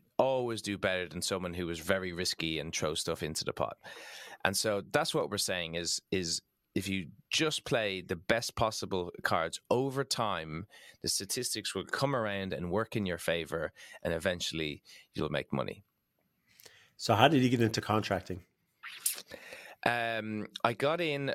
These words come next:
Speaker 1: via my s-, okay, so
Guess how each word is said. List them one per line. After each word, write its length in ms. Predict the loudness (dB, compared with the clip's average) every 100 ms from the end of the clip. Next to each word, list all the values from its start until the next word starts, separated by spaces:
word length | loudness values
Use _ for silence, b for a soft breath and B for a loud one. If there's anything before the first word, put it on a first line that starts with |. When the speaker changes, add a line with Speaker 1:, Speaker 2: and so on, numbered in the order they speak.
| -4
Speaker 1:
via 720 | -4 2 2 2 0 -2 -4 -10 _ _ _ _ -4 -4 0
my 100 | 0
s-, 140 | 2
okay, 380 | 0 0 0 0
so 340 | -2 -2 -2